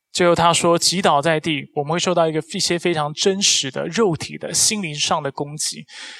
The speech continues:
我们会被击的、击倒的，会被打得遍体鳞伤，我们会觉得很痛苦，我们会想放弃。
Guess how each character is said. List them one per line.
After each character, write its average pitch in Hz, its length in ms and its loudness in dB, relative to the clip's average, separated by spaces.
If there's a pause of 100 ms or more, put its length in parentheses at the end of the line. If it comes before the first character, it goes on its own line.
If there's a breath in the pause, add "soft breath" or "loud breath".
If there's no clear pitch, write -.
(220 loud breath)
我 156 80 4
们 160 120 0
会 170 240 2 (300)
被 190 160 4
击 151 220 0
的、 143 340 2
击 165 160 -4
倒 151 220 2
的， 135 200 -2
会 - 160 0
被 180 140 2
打 123 320 0
得 139 120 -4
遍 170 300 0
体 135 160 -8
鳞 139 160 -12
伤， 139 280 -4 (340 loud breath)
我 147 80 -4
们 160 140 -2
会 185 180 4 (500)
觉 - 140 -2
得 151 80 0
很 151 120 -6
痛 147 200 -4
苦， 139 280 -8
我 143 100 -4
们 143 100 -6
会 147 60 -4
想 131 260 -4
放 123 220 -4
弃。 - 240 -2